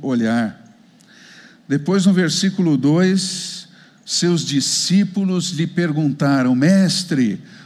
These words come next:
olha aí o terceiro grupo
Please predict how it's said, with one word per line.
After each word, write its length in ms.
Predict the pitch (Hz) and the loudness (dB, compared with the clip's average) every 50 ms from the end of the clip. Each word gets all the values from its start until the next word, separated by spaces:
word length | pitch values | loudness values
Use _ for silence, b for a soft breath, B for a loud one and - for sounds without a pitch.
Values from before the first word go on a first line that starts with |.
| B B - | B B -8
olha 220 | - 202 214 202 | -4 -2 0 0
aí 120 | 196 170 156 | 2 2 0
o 80 | 151 | 0
terceiro 840 | 147 160 160 151 143 147 - - 143 147 147 143 151 147 147 147 151 - - - 127 120 | 0 -2 -2 -2 -2 -4 -4 -2 0 0 0 0 0 0 -2 -4 -6 -10 -14 -14 -10 -4
grupo 680 | 123 139 151 170 156 147 151 139 135 123 120 110 | -2 2 2 2 2 0 0 0 0 2 0 0